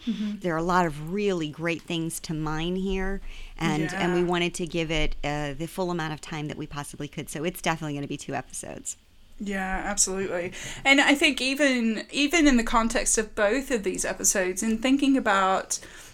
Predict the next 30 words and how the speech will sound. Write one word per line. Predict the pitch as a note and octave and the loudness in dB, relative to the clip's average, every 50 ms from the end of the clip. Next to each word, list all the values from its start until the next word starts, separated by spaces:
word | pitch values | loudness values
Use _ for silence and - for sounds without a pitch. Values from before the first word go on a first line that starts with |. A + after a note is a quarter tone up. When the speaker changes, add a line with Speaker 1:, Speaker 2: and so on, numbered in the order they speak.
| - - | -12 -2
Speaker 1:
you | - A3+ | 0 2
know, | A3 G#3 G#3 | 2 2 0
we | G3+ G3 A3+ A3+ A3 | 0 0 0 -2 -2
were | G#3 | -2
just | G3 G3+ G3 - - | -2 -2 -2 -2 0
talking | G3+ F#3+ F3+ | -2 -2 -2
about | F#3 G3 F#3 - | -2 -4 -2 -2
it's | G3 G3 - | -2 -2 -2
been | - G#3 | -2 -2
a | F#3+ F#3+ | -4 -2
hard | F#3+ F#3 F3+ F#3 F#3 | -2 -2 -2 -4 -4
year, | G3+ G3 G3+ G3 G3 G3+ G3 | -4 -4 -2 0 0 0 -2
but | G3+ G#3+ | -2 -2
a | A3 | -2
lot | A3 A3+ A#3+ B3 C4+ | 0 2 2 2 2
of | D4 D4+ | 2 4
our | C#4+ A#3 G3 | 4 2 4
fans | - - G#3 G3 G3 G3+ G3 G3 - | 4 2 2 2 0 0 -2 -2 -4
have | G#3+ G3+ G3 G3 | -4 -4 -4 -4
really | G3+ G#3 G3+ G3+ G#3 | -4 -4 -4 -2 -2
said | G#3 - A3 G#3 | -2 -2 -2 -2
that | G#3+ A3+ G#3 A3+ | -4 -4 -4 -4
too. | - - B3+ B3+ C4 C4+ C4+ C4 - | -4 -4 -2 -2 -2 -2 -2 -4 -4
They've | A3+ A3 G#3+ - | -6 -6 -6 -6
come | - - G#3+ G#3+ | -8 -6 -4 -2
back | G#3+ G#3 G3 - - | -2 -4 -4 -4 -6
to | - A3+ A3 | -4 -4 -2
us | G#3+ G#3 - | 0 0 0
kinda | - - G#3+ G#3 G#3 | 0 -2 -6 -6 -6
just | G3+ G#3 A3 - - - - | -4 0 4 6 6 6 6